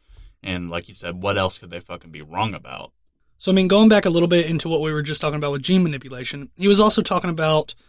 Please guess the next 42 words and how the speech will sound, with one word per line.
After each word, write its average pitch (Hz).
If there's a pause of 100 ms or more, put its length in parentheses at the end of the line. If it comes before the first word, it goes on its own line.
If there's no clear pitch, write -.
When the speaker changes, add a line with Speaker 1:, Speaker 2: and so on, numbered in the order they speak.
(360)
Speaker 2:
how, 160 (400)
so 185
with 190
every 220
animal, 151
they 156
have 165 (160)
a 156
coating 202
on 160
their 151
brain. 123
And 143
essentially 190
what 180
this 175
coating 165
is, 156
I 170
forget 175
what 147
it's 131
called, -
I'm 135
not 139
a -
scientist. - (640)
But 190
what 202
the 196
coating 226
is, 180
it's 165
essentially, 185
it 165
determines 175
the 160
intellect 180
capacity 156
for 151
that 143
animal. 131